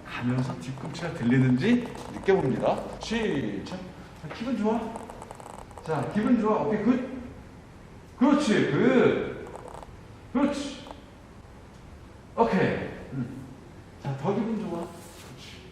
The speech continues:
보세요. 자, 더 기분 좋아. 오케이, 굿. 너무 기분 좋아. 그렇지, 굿. 그렇지. 오케이. 그렇지. 확실히 느꼈을 것 같은데.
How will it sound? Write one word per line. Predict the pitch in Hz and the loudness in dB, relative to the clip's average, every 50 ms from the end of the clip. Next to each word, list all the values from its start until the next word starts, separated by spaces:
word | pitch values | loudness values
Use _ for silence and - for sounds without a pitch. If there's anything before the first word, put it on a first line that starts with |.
| - - | -18 -16
보세요. | - 170 - 196 190 - - - - - - - - - - | -14 -14 -14 -14 -14 -16 -16 -18 -18 -20 -20 -20 -18 -16 -14
자, | - - - - - - 143 131 | -14 -14 -16 -18 -16 -16 -12 -6
더 | 143 170 226 240 240 240 240 | -2 -2 0 2 2 0 0
기분 | 233 220 226 202 | -2 -2 -2 0
좋아. | 208 - | 0 2
오케이, | - 196 208 202 214 - | 4 4 4 4 4 2
굿. | - 233 - - - - - - - - - 185 | 2 0 -2 -2 -4 -8 -10 -12 -14 -14 -12 -8
너무 | 214 247 294 320 330 320 320 - | -4 -2 2 2 4 4 4 4
기분 | 311 240 220 226 - | 6 4 4 4 2
좋아. | 220 220 214 - - - - - - - - - - - | 0 0 -2 -4 -6 -10 -12 -12 -14 -16 -18 -18 -10 -4
그렇지, | - 196 220 - - | 0 0 2 2 2
굿. | - 240 294 - - 294 - - - - - - - - - - - - - - - - - - - - - - - - | 4 4 4 4 2 -2 -4 -6 -8 -12 -14 -16 -16 -16 -18 -18 -18 -18 -18 -18 -16 -16 -16 -16 -16 -14 -14 -14 -10 -6
그렇지. | - 269 294 294 - - - - - - - - - - - - - - - - - - - - - - - - - - - - - - - - - - - - - - - - - - - - - - - - | -2 0 0 0 -2 -4 -8 -10 -12 -14 -14 -16 -16 -16 -18 -20 -20 -20 -20 -20 -18 -18 -18 -18 -18 -18 -20 -18 -18 -18 -18 -18 -18 -18 -20 -20 -20 -20 -20 -20 -20 -20 -20 -20 -20 -20 -20 -20 -20 -20 -18 -16
오케이. | - - - 139 - - - - - - - - - - - - - - - - - - - - - - - - - - - - - | -16 -12 -8 -8 -6 -6 -6 -6 -8 -10 -14 -14 -14 -14 -14 -14 -14 -14 -14 -14 -14 -14 -14 -14 -14 -14 -14 -14 -12 -12 -12 -10 -6
그렇지. | - 180 175 180 180 - - - - - - - - - - - - - - - - - - - - - - - - - - - - - - - - - - - - - | -4 -2 0 0 -2 -2 -4 -6 0 4 6 6 6 6 2 0 -4 -6 -8 -10 -12 -14 -14 -16 -18 -18 -18 -18 -18 -16 -16 -16 -16 -16 -16 -16 -18 -18 -18 -18 -16 -12
확실히 | - - 208 - - 254 220 202 | -10 -10 -4 -2 0 2 2 2
느꼈을 | 180 - 175 175 - - - | 0 -2 -2 -4 -4 -4 -4
것 | - | -6
같은데. | 220 - - - - | -6 -6 -6 -8 -10